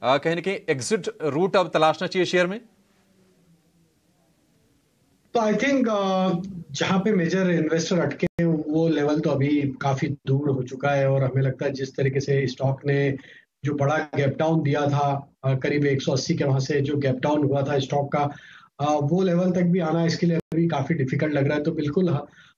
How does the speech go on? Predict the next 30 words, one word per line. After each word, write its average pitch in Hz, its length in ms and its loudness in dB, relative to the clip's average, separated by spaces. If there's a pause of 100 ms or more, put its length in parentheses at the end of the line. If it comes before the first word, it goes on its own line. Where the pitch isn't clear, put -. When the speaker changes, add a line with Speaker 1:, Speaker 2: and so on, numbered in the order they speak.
(140)
Speaker 2:
अ, 147 340 2
हर 170 180 2
उछाल 170 340 0
में 185 180 2
निकलना 170 680 2 (120)
तो 180 160 2
मुझे 175 260 2
नहीं 196 100 2
लगता 180 260 0
कि 180 100 2
निकलने 160 380 2
के 175 80 2
मौके 147 260 0
मिलेंगे, 170 320 2
but 170 320 0 (520)
अभी 180 180 2
इसको 226 200 0
बाय 170 280 0
तो 190 140 2
नहीं 190 180 2
करना 151 240 0
है 156 80 2
फिलहाल, 143 340 0
क्योंकि 156 500 0
stock 147 380 -8
का 156 100 0
structure 165 380 -6
काफी 135 300 -12
weak - 320 -6
है 170 160 2